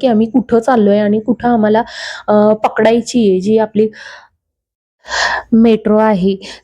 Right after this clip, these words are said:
ती, अ, कुठ-, कुठे आहे. तर परत आम्ही एकदा खाली उतरलो आणि असं करता करता आम्ही या एस्केलेटरवरनं जवळजवळ दहा वेळा खाली वर केलं असेल, म्हणजे प्रत्येक दिशेने ती, अ,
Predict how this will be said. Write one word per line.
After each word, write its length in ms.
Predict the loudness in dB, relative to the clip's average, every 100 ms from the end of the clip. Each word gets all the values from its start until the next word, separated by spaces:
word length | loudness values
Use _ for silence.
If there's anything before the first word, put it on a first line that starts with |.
| _
ती, 440 | -4 -2 0 0
अ, 180 | 0 0
कुठ-, 360 | 0 -2 -2 -14 _ _ -4
कुठे 300 | -2 2 2
आहे. 420 | 2 0 -2 -6 -2
तर 180 | 0 2
परत 360 | 2 0 2
आम्ही 280 | 2 0 0
एकदा 260 | 0 -2 -4
खाली 240 | 0 0 2
उतरलो 460 | 0 0 0 0
आणि 300 | -2 0 2
असं 300 | 2 2 0
करता 300 | 0 0 0
करता 420 | 0 -2 -2 -2 -2 -6 -2
आम्ही 280 | 2 4 4
या 160 | 4 2
एस्केलेटरवरनं 880 | 0 -2 -2 0 0 -2 -2 0 0
जवळजवळ 420 | 2 2 2 0
दहा 380 | 0 -2 -2 0
वेळा 200 | 2 0
खाली 220 | -2 0 0
वर 180 | 0
केलं 320 | 0 0 0 0
असेल, 260 | -4 -4
म्हणजे 300 | -2 0 -2 -2 -8 -16 -8 -4
प्रत्येक 440 | -4 -2 -2 2
दिशेने 400 | 0 2 0 0
ती, 340 | -2 0 2
अ, 340 | 2 2 2